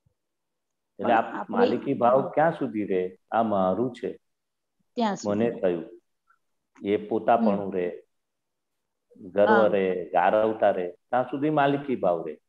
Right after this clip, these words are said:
Speaker 1: પણ આ તો બધું
Speaker 2: હમ.
Speaker 1: પરાયું છે, પારકું છે, તો માલિકી ભાવ ગયો.
Speaker 2: હમ.
Speaker 1: આ પારકું માન્યું જ્યારથી ગીતાબેનને તમે,
Speaker 2: હમ.
Speaker 1: આ તો હજુ અનાદિકાળનો અધ્યાસ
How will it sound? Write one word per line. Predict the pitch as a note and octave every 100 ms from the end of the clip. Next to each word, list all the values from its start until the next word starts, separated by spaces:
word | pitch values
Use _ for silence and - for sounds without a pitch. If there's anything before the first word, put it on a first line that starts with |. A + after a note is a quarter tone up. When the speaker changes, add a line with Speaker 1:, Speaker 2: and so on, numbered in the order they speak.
| _ _ _ _ _
Speaker 1:
પણ | A#2+
આ | - A2 A#2+
તો | C#3
બધું | C3+ C#3+ C#3+
Speaker 2:
હમ. |
Speaker 1:
પરાયું | - B2+ D3 C#3 A#2
છે, | - G#2
પારકું | - G#2+ A#2 - C3
છે, | - F2+ - _ _ _ _
તો | C#3+
માલિકી | C3 B2+ C#3 C#3 C#3+
ભાવ | A#2 A2 C3
ગયો. | D3+ C3 E2 - - _ _ _ -
Speaker 2:
હમ. | G3 G3+
Speaker 1:
આ | G3 A#2+
પારકું | C3+ - F#2+ G2 G2+ F3 G3
માન્યું | E3 C3+ C3 A2+
જ્યારથી | G2+ F#2+ - G#2
ગીતાબેનને | G2 G2 G2 F#2+ F#2 F#2+
તમે, | - F2 F2+ E2+ _ _ _ _ _ -
Speaker 2:
હમ. | G3+ G3
Speaker 1:
આ | -
તો | D3 A#2+
હજુ | A#2 C3 C3+ -
અનાદિકાળનો | G2 G#2+ A2+ B2+ B2 A2+ B2
અધ્યાસ | G2+ - G#2 A#2+